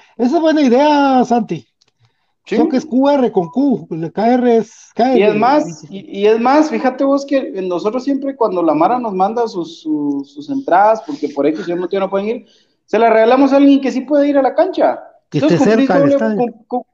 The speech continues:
Speaker 2: cumplís doble función, ¿va vos? Porque haces tu donación,
Speaker 1: Sí.
Speaker 2: eh, digamos, eh, personal, sintiendo que estás apoyando a tu equipo de esa manera y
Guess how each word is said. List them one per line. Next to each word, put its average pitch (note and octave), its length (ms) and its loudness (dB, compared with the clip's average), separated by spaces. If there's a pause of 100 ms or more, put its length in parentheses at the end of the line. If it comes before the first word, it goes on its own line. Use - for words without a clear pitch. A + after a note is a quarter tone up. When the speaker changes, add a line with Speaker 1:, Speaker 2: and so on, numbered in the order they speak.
Speaker 2:
cumplís C4 380 -2
doble C#4+ 280 2
función, A#3 500 -6
¿va C#4 80 -4
vos? F4 380 -8
Porque C#4+ 220 -8
haces A#3+ 360 -2
tu D4+ 160 0
donación, A3+ 840 0
Speaker 1:
Sí. B3+ 260 -2 (260)
Speaker 2:
eh, E3 1120 -8
digamos, A3 640 0
eh, F3 140 -2
personal, G3 1000 0 (1080)
sintiendo G#3 580 0
que F#3 60 -2
estás G#3+ 240 -2
apoyando A3 360 0
a A3+ 40 0
tu G#3+ 80 0
equipo G#3 320 -2
de G#3 60 -4
esa A3+ 120 -10
manera A#3 480 -4
y - 240 -6